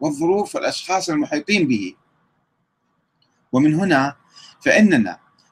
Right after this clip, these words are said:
في الوقت الذي نؤكد أن المرجعية في كل تاريخها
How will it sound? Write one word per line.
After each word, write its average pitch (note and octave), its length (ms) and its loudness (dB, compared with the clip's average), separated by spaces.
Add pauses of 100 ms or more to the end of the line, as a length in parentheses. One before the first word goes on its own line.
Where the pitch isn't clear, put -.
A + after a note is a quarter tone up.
(140)
في C3+ 80 -2
الوقت D#3+ 360 0
الذي B2 380 -2
نؤكد A2 500 -8 (260)
أن A#2+ 140 0
المرجعية A2+ 840 -2
في F#2 160 -18
كل D3 340 -10
تاريخها G2 720 -14